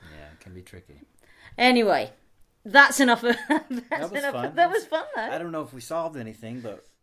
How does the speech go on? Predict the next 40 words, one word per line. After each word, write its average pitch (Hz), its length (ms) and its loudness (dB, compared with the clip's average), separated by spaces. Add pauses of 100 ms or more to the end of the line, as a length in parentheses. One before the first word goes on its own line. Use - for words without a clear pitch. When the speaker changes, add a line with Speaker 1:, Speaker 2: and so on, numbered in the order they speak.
Speaker 2:
No, 330 260 -4
Speaker 1:
but, 208 140 -12
Speaker 2:
but 240 80 -2
I 285 60 2
th-, 277 100 -4
I 302 140 2
Speaker 1:
but 302 100 -10
Speaker 2:
feel 320 100 -4
Speaker 1:
hey, 302 60 -4
Speaker 2:
much 269 160 -4
Speaker 1:
we - 60 -14
Speaker 2:
better, 247 200 -4
Speaker 1:
worked - 160 -8
Speaker 2:
and 208 60 -2
Speaker 1:
out 233 80 2
a - 20 -4
Speaker 2:
it's 233 100 -8
Speaker 1:
little 226 120 -10
Speaker 2:
che-, 294 100 -10
and 247 140 -8
it's 226 100 -10
Speaker 1:
frustration. 220 260 -12
Speaker 2:
cheaper 247 80 -6
than 220 140 -12
therapy. 214 560 -10
Speaker 1:
Yes. 196 400 -20
Speaker 2:
Okay, 208 300 -12 (340)
so 254 540 -4
we 247 280 -8
will 277 120 -10
come 285 180 -8
back - 160 -8
tomorrow 214 840 -8
with 196 480 -8
a 202 60 -12
full 233 260 -10
rundown 196 440 -8
of 156 260 -16
the 170 80 -14
men. 165 380 -16